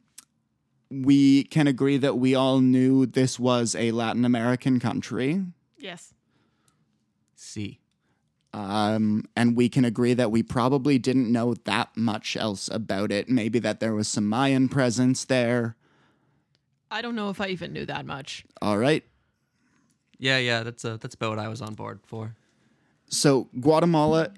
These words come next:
Speaker 1: is in Central America. It is bordered by Mexico to the north and west,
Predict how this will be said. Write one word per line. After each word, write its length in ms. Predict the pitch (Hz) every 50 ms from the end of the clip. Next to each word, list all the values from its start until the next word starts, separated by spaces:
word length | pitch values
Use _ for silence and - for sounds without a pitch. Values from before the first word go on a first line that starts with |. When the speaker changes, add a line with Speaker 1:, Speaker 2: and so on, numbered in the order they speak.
| - _ _
Speaker 1:
is 220 | 131 151 135 131
in 140 | 170 170 175
Central 500 | - - 139 127 131 123 - 139 135 135
America. 640 | 131 117 104 92 82 101 113 - - 101 110 147 151 - - _ _ _ -
It 120 | 120 117
is 140 | 117 113 110
bordered 480 | - - 127 123 123 120 127 127 113 98
by 400 | 117 113 113 110 104 110 110 - -
Mexico 640 | 120 117 117 113 - - - 139 - 156 143 143 165
to 200 | - - - 143
the 100 | 101 120
north 440 | 113 113 110 110 120 127 131 - - _
and 180 | 120 117 113 107
west, 580 | 104 110 95 107 139 - - - - - -